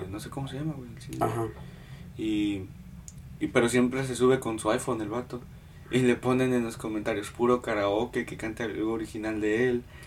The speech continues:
Speaker 1: No sabe cantar, si se trata de gritar, yo grito mejor".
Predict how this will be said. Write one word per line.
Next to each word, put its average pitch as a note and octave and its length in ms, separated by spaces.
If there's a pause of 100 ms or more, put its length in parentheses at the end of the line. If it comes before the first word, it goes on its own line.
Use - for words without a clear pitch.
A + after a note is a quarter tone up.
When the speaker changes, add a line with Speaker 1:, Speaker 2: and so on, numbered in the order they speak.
(220)
Speaker 1:
No A#2+ 140
sabe A#2+ 260
cantar, A2+ 480
si A2 180
se A2 140
trata A2+ 300
de A2 120
gritar, G#2+ 380
yo A2+ 140
grito A2+ 260
mejor". A2+ 520